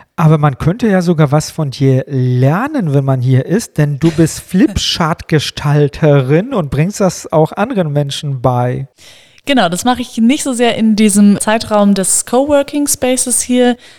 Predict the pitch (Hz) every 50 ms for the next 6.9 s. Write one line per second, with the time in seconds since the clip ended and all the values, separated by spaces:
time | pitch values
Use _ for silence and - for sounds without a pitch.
0 | _ _ - - 208 202 202 202 202 196 196 190 196 214 240 - 254 233 240 -
1 | 220 - - 214 214 208 208 - - 208 196 185 - 196 185 180 175 175 175 175
2 | 190 - - 196 - - - 175 175 175 175 170 175 170 - 196 185 - - 170
3 | 151 - - 156 - - 160 151 160 - - 185 175 180 160 - - - 220 -
4 | - 196 190 185 - - 180 - - - - 185 175 180 175 - 208 202 - -
5 | 233 226 214 233 233 240 247 262 269 - - - 214 196 190 190 190 190 190 180
6 | 196 190 - - 202 196 190 185 185 180 - - 190 190 196 190 190 190